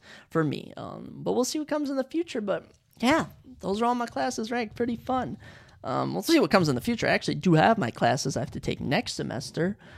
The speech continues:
Um, I have to take managerial accounting.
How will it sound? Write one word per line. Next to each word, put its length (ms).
Um, 160
I 20
have 120
to 100
take 200
managerial 840
accounting. 840